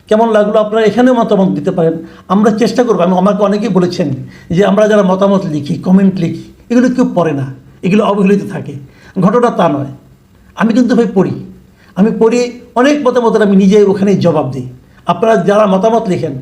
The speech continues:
তারা দুই দিন, তিন দিন পরে একবার চেক করে দেখেন যে আপনার মতামতের কোনো জবাব আপনার ওখানে আছে কি না। আমি প্রায় দিই। আর যেগুলো আমার কাছে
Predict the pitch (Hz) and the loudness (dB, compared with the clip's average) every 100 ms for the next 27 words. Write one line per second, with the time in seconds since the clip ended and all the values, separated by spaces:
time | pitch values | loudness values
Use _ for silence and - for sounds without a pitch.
0 | - - 196 202 180 202 220 214 208 208 | -16 -4 -2 0 2 2 0 -2 0 2
1 | 220 214 240 190 - 190 190 - 220 220 | 2 2 2 0 -2 0 -2 -2 -2 0
2 | 185 151 - 135 - 165 175 - 185 190 | 0 -2 -6 -8 -6 -2 -2 0 -2 0
3 | 185 175 170 165 170 180 156 143 165 165 | -2 -2 -2 -2 0 0 0 -4 -6 -4
4 | 165 165 - 170 156 139 - - _ - | -4 -6 -6 -6 -8 -12 -18 -20 _ -4
5 | 247 247 254 226 - 147 135 - _ - | 0 0 2 2 0 -8 -10 -18 _ -20
6 | - 180 185 202 220 254 247 240 - 240 | -6 0 0 0 0 2 2 0 2 0